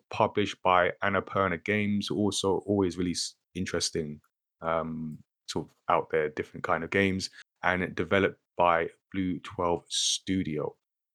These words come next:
So we'll be looking at different aspects of the game, jumping in.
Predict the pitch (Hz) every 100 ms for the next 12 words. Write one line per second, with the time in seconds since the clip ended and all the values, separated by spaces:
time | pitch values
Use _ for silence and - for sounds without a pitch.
0 | _ - - 110 110 110 110 - 117 143
1 | 147 143 135 131 123 - 120 113 117 110
2 | 104 101 - _ _ _ _ - 123 -
3 | 110 110 - - - 107 101 117 110 107
4 | 104 104 _ - 113 101 - 110 107 101
5 | 104